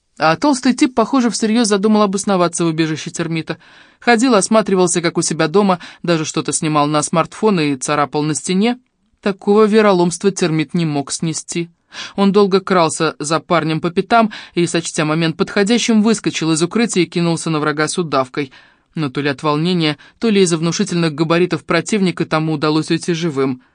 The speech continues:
Удавка почти стянула толстую гортань, но парень сумел вывернуться и убежать. Не находя себе места после столь сокрушительного фиаско, термит вдруг осознал несовершенство окружающего мира и понял, что бесполезно пытаться переделать мир.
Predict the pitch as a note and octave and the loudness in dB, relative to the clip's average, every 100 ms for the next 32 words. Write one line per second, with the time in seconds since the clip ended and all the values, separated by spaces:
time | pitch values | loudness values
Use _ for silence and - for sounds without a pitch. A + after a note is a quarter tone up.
0 | _ _ _ _ _ D3+ D3 C3 C#3+ D3 | _ _ _ _ _ -8 -6 -6 -6 -6
1 | C#3+ F#3 C#3 - F3+ F3+ C3+ D#3 C#3+ - | -6 -4 -4 -2 0 0 0 0 -2 -2
2 | D#3 D#3+ E3 - F3+ D3 C#3 - F#3+ D3+ | -2 0 0 0 0 0 -2 0 0 0
3 | C#3+ D3+ D3+ D3 E3+ D3+ C#3+ C3 D3+ C#3 | -2 -2 -2 0 2 2 -2 -4 -4 -4
4 | C#3+ C3 B2+ - _ _ _ _ _ _ | -4 -4 -6 -8 _ _ _ _ _ _
5 | _ D3+ D3 C3+ C#3+ C#3 C3+ C#3+ D3 E3 | _ -8 -6 -4 -4 -4 -6 -4 -4 -4
6 | D#3+ C3 C#3 C3+ C#3 - C#3 C#3+ E3 E3 | -4 -8 -8 -8 -8 -6 -4 -6 -4 -4
7 | F3+ - C#3+ C#3+ C#3 F3 F3+ F#3 - E3 | -4 -4 -2 -2 -2 2 2 2 -2 -6
8 | - - _ - E3+ D#3+ D3+ D#3 D3+ D3+ | -6 -20 _ -4 -2 0 -2 -2 -4 -2
9 | D#3+ D3 E3 D#3 - _ _ _ _ D#3 | -4 0 2 0 -2 _ _ _ _ -8
10 | C#3 - C#3 C3+ C#3+ C3 C#3+ C3+ C#3+ D3+ | -6 -4 -6 -4 -6 -4 -6 -6 -4 -2
11 | D3 - D3 D#3+ F3+ D#3+ B2+ _ _ _ | -2 -4 -4 -2 0 0 -4 _ _ _
12 | _ D#3 B2+ C#3+ C3+ B2+ C#3+ C3+ - D3 | _ -10 -6 -4 -4 -6 -8 -8 -6 -4
13 | D3 C3 B2+ C#3 E3+ D#3+ - B2 C3+ C3 | -4 -4 -6 -6 -4 -4 -6 -8 -8 -6
14 | C3+ C3+ C3+ B2+ A2 | -4 -4 -6 -8 -8